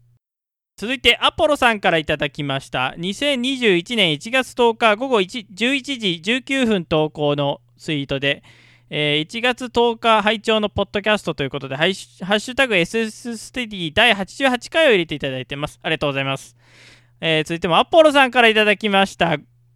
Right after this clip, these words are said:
二千二十一年一月二十八日午前七時二十分投稿のツイートで、「一月二十七日の拝聴のポッドキャスト」ということで、えー、「ハッシュタグエスエスステディへ第八十九回を入れていただいております。」ありがとうございます。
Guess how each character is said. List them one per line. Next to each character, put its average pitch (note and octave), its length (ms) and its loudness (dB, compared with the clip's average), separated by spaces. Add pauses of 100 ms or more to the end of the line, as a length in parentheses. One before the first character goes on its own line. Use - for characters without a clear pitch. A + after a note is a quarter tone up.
(140)
二 F3 80 -2
千 C#4+ 260 2
二 C#4 140 -2
十 A#3 240 4
一 F#3 240 -4
年 F3+ 340 2 (320)
一 G3+ 200 -8
月 B3+ 200 0
二 B3+ 140 -4
十 A3 160 4
八 E3+ 220 -2
日 D#3 260 -4
午 A3 240 -2
前 A#3 240 4
七 A#3+ 240 -8
時 G#3+ 160 -4
二 D#3+ 160 -2
十 B3+ 160 0
分 G3 400 -2
投 D#3+ 260 2
稿 D#3+ 200 -2
の D#3 100 -4
ツ D#3 160 -6
イ D3 140 -2
ー - 20 -8
ト C#3+ 140 -2
で、 E3 260 -14
「一 G3+ 240 -12
月 B3+ 260 -2
二 B3+ 140 -6
十 A#3+ 220 0
七 E3+ 240 -4
日 E3 180 -8
の D3 80 -2
拝 D#3+ 240 0
聴 A#3 160 2
の G#3 100 0
ポ D#3+ 140 -4
ッ D3+ 80 -10
ド A#3 100 -4
キ B3 120 -2
ャ C4 60 2
ス - 100 -16
ト」 F#3 140 -4
と D#3 40 -4
い D3+ 40 -4
う C#3 40 -8
こ D3+ 200 -8 (200)
と D3+ 100 -6
で、 C#3 160 -6 (320)
え D3 460 0
ー、 - 40 -4
「ハ E3 60 -4
ッ - 40 -4
シ - 100 -14
ュ - 20 -4
タ G#3+ 80 2
グ F3+ 100 -2
エ D3+ 120 2
ス A3 140 -8
エ A3 120 -2
ス G#3+ 200 -10
ス - 80 -14
テ G#3+ 160 -6
デ F#3+ 80 -6
ィ D3 160 0
へ D3+ 40 -4
第 F#3+ 240 2
八 E3 280 -8
十 C#4+ 160 -6
九 C#4 160 -4
回 C4 160 2
を - 20 4
入 D#3+ 140 0
れ D#3 40 -4
て D#3+ 120 -6
い C#3+ 80 -8
た C#3 100 -4
だ B2+ 140 -4
い C3 80 -6
て B2+ 180 -8
お B2 80 -10
り B2 80 -14
ま C#3 160 0
す。」 - 160 -10
あ - 20 -2
り D3 100 0
が C3 40 -12
と C#3+ 80 -4
う - 40 -2
ご - 20 -8
ざ A#3+ 100 -10
い D#3+ 60 -6
ま D#3 160 -2
す。 - 120 -20